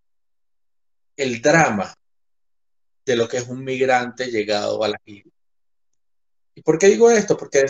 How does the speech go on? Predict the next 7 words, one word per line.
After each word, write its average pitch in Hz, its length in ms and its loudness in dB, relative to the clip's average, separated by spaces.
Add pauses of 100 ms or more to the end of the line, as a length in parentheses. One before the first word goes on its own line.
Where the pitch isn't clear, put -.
sin 143 200 -8
duda 170 180 4
alguna, 196 520 0 (100)
sí, 214 300 -2 (840)
para 110 200 -4
Colombia, 156 640 -4 (640)
eh, 117 640 -2